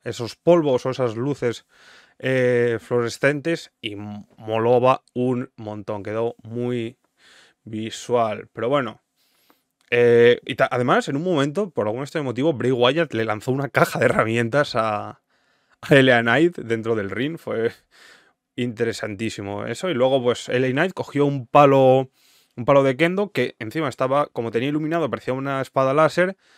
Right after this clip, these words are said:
golpeó a, a Bray Wyatt, pero nada, este le aplicaría una hermana Abigail y se llevaría la victoria. Fue un combate intenso, pero bastante interesante. La verdad que esta estipulación a mí me pareció,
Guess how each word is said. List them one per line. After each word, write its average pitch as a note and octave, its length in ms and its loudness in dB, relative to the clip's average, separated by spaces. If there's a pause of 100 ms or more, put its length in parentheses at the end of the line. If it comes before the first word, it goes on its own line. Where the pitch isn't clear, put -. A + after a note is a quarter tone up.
(260)
golpeó C3+ 1000 4
a, B2+ 880 -2
a C3 140 0
Bray C3+ 180 0
Wyatt, D3 560 2
pero A2+ 160 -4
nada, A2+ 260 -4
este A#2 240 -6
le A#2+ 60 -4
aplicaría A#2+ 720 -2
una B2 720 -4
hermana B2 540 -2
Abigail B2+ 840 2 (400)
y D3+ 240 0
se C3 200 -8
llevaría C3 640 0
la A#2+ 200 -2
victoria. A2 440 -6
Fue D3 120 0
un D#3+ 80 0
combate D#3+ 320 -2
intenso, E3+ 480 -2
pero B2 180 -2
bastante E3+ 340 -2
interesante. F3 560 -2
La B2+ 140 -6
verdad A#2+ 240 -2
que B2+ 60 -8
esta B2+ 160 -10
estipulación B2 500 -4
a A#2 60 -4
mí B2+ 100 -6
me A#2+ 220 -8
pareció, B2 420 -2